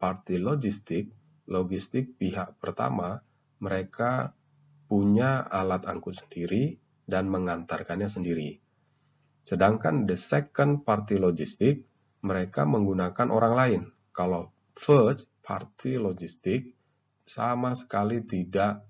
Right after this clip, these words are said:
bekerja sama dengan orang lain. Semua dilakukan sendiri. The second party logistik menggunakan jasa orang lain. Di situ jelas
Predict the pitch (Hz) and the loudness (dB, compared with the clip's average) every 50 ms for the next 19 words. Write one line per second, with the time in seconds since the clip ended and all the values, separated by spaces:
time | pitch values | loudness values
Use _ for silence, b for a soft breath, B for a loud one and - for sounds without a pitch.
0 | _ - 95 92 92 - 92 90 92 92 87 - - 90 85 92 92 87 85 82 | _ -2 -2 -2 -2 -4 -8 -6 -6 -6 -8 -8 -8 -8 -6 -6 -6 -6 -6 -8
1 | 85 82 85 82 85 87 98 - _ - 90 - 92 92 92 85 80 76 73 143 | -8 -8 -10 -10 -10 -12 -16 -18 _ -8 -6 -4 -4 -4 -4 -4 -6 -8 -10 -12
2 | - _ _ - - 90 92 117 113 104 98 87 82 - - 87 - - - 104 | -14 _ _ -10 -6 0 0 0 2 2 2 0 0 -2 -6 -14 -10 -4 -2 -2
3 | 117 127 127 - - - 85 85 85 82 80 78 78 - _ _ _ _ _ _ | -2 -2 -4 -8 -8 -6 -4 -4 -4 -4 -6 -8 -10 -14 _ _ _ _ _ _
4 | _ _ _ _ _ _ _ _ _ _ _ _ _ _ _ _ _ _ _ _ | _ _ _ _ _ _ _ _ _ _ _ _ _ _ _ _ _ _ _ _
5 | _ _ _ _ _ _ _ _ _ _ _ - 143 - - - 135 143 147 - | _ _ _ _ _ _ _ _ _ _ _ -8 -6 -4 -2 2 2 2 2 2
6 | - 170 151 - 117 107 104 104 107 101 95 87 80 80 73 - - - 95 120 | 2 2 4 6 6 6 6 6 4 4 4 4 4 0 -6 -8 -4 0 2 2
7 | 147 143 - _ _ _ _ _ _ _ _ _ _ _ _ _ _ _ - 107 | 2 2 -2 _ _ _ _ _ _ _ _ _ _ _ _ _ _ _ 0 2
8 | 98 95 95 90 90 87 87 87 85 110 120 123 101 85 78 - - 98 90 78 | 4 4 4 4 2 2 0 0 2 2 2 2 2 0 -2 -4 -4 -2 -2 -2
9 | 80 80 80 82 82 80 76 73 64 - - _ _ _ _ _ _ _ _ _ | -2 -4 -4 -4 0 0 0 0 0 -4 -8 _ _ _ _ _ _ _ _ _
10 | _ _ _ _ _ _ _ _ _ _ _ _ _ _ - 87 82 78 95 92 | _ _ _ _ _ _ _ _ _ _ _ _ _ _ -6 -6 -4 -2 -2 0
11 | 117 107 98 85 90 98 | 0 0 2 2 2 2